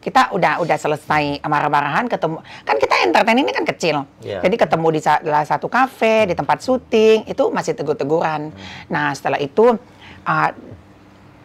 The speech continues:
Speaker 1: ada lagi miskomunikasi yang kurang baik lagi, berantem lagi gitu. Nah,
Speaker 2: Hmm.
Speaker 1: akhir, terakhir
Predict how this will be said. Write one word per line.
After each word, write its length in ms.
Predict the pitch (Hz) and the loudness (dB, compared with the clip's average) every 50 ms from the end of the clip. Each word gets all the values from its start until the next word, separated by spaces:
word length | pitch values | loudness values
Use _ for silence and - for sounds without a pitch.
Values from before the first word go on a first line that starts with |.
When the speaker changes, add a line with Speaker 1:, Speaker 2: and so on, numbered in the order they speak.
| - - - | -2 2 4
Speaker 1:
ada 160 | 196 185 190 | 6 6 8
lagi 160 | 190 196 190 | 6 6 6
miskomunikasi 800 | 226 208 202 - - 214 202 202 196 185 180 196 185 - - 196 | 4 4 2 2 0 2 2 2 2 2 2 2 0 2 4 4
yang 160 | 196 175 180 170 - | 4 4 4 2 2
kurang 400 | 202 185 185 175 175 175 180 175 | 4 6 6 6 4 2 2 4
baik 320 | 170 170 175 196 196 - | 6 6 6 6 4 4
lagi, 320 | 208 202 185 208 269 269 - 240 - - - _ | 4 4 4 2 0 -2 -2 -8 -14 -18 -14 _
berantem 400 | - - 160 170 165 165 170 165 | 0 2 2 2 0 0 -2 -2
lagi 560 | 156 156 147 151 151 151 147 143 143 143 139 | -2 -4 -4 -4 -4 -4 -2 -2 -4 -2 -2
gitu. 480 | 143 139 135 - - 156 151 147 143 | -4 -4 -4 -2 2 2 4 4 2
Nah, 240 | 147 151 147 143 143 | 0 0 -2 -4 -4
Speaker 2:
Hmm. 120 | - - 147 | -4 -4 -4
Speaker 1:
akhir, 160 | 143 151 156 156 - - - | -2 -4 -6 -6 -8 -14 -4
terakhir 400 | _ - - 165 160 165 175 | _ 0 0 0 0 0 -2